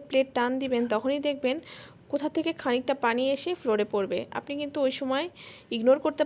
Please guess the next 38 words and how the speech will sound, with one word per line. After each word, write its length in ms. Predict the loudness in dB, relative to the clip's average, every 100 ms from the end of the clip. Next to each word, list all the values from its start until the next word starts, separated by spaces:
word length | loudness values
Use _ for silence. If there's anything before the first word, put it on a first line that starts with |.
| 4
পারবেন 240 | 4 4 2
না, 40 | 0
আবার 120 | 0 0
আপনাকে 340 | 0 0 -2 2 4
আবার 240 | 6 6 4 2
মুছতে 280 | -2 0 0
হবে 180 | 2 0 -2
সেটা। 220 | -4 -4 -8 -16 -20 -20 -4
তো 60 | 2 6
এইভাবে 280 | 6 6 2 2
করে 120 | 2 2
আপনার 200 | 2 -2 0
কাজ 120 | 0 -2 -4
কিন্তু 180 | -6 -2 0
অনেক 120 | 0 0
বেশি 180 | -2 -2 -2
বেড়ে 180 | 0 0
যায় 120 | 2 2
এবং 100 | 0 -4
সময় 220 | -4 -2 -2
অপচয়ও 400 | 0 0 0 0 0
অনেক 140 | -2 -2 -4
বেশি 180 | -4 -4
হয়। 160 | -2 -4 -8 -16 -16 -14 0
টিপস 200 | 2 4
নাম্বার 280 | 2 6 6 6 -2 _ _ _ -20 -2
ফাইভ, 260 | 2 4 2 -2 -14 _ _ _ -20 -20 -20 -8 8
রাতের 280 | 8 8 6
বেলা 140 | 4 6
চেষ্টা 220 | 2 6 6
করবেন 260 | 8 6 6 4
সবসময় 480 | 2 4 4 4 2 2 2
রান্নাঘরটা 480 | 4 4 2 0 -2
ক্লিন 220 | 0 2 2
আপ 60 | 2 0
করে 140 | 2 2
রেখে 180 | 2 0 2
আসার। 240 | 2 0